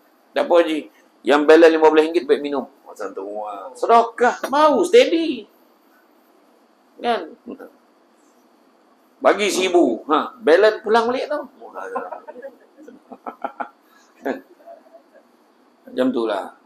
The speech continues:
Ya. Dan begitu juga pada satu malam dalam bulan Ramadan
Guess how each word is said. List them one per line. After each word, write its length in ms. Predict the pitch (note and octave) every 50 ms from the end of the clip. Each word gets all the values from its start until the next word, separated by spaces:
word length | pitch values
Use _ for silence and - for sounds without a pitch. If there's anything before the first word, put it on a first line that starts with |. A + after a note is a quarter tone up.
| _ _
Ya. 240 | - B2+ B2 B2+ C#3+ D3+ _ _ _ _ _ _ _ _ _ _ _ _ _ _ _ _ _ _ -
Dan 160 | - - -
begitu 240 | - - F4 - B3+
juga 360 | B3+ A#3+ A3 A3 A3+ G3+ -
pada 200 | - F#3 F#3+ G3+ G3
satu 480 | - - A#3 A#3+ A#3+ - D4 C#4 C4 A#3
malam 440 | A#3+ A#3 A#3+ A#3+ A#3 G#3+ D#3+ C3+ - - - _ -
dalam 280 | C#3 F3 G3+ G#3 G3 - G#3+
bulan 240 | A#3 A#3+ A3+ G#3 G3+
Ramadan 480 | G#3+ G#3 G#3 G#3 G#3 G#3 G#3 G3+ F#3+